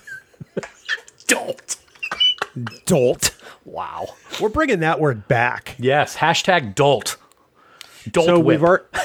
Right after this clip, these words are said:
Speaker 2: we've, <laughs> I, I would like to whip you in a, in a heartbeat, like Indiana Jones and that guy
Speaker 1: <laughs> When he
Speaker 2: where he
Speaker 1: just
Speaker 2: just shoots
Speaker 1: shoots
Speaker 2: him
Speaker 1: him instead?
Speaker 2: instead. Yeah.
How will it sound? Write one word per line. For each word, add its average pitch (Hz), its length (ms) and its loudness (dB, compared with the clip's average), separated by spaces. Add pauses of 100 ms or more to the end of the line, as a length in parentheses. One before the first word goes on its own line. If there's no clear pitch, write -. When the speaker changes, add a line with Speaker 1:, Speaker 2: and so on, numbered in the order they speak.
(180)
Speaker 2:
we've, 147 220 2 (520)
<laughs> - 520 -20
I, 127 140 -4 (260)
I 143 180 2
would 139 120 -2
like 139 140 0
to 104 160 0
whip 120 220 0
you 113 220 2
in 101 100 -2
a, 101 80 -4 (400)
in 113 60 -8
a 107 80 -6
heartbeat, 120 680 0 (540)
like 135 160 2
Indiana 160 420 0
Jones 135 440 0
and 120 80 0
that 110 140 -2
guy 139 460 0 (120)
Speaker 1:
<laughs> - 280 -4 (1200)
When 135 140 4
he 127 60 0
Speaker 2:
where 135 100 -4
he 139 60 -4
Speaker 1:
just 139 120 -2
Speaker 2:
just - 120 -2
shoots 156 200 -2
Speaker 1:
shoots - 20 0
Speaker 2:
him 156 100 0
Speaker 1:
him 139 60 0
instead? 143 380 0
Speaker 2:
instead. 277 280 -2
Yeah. 139 260 0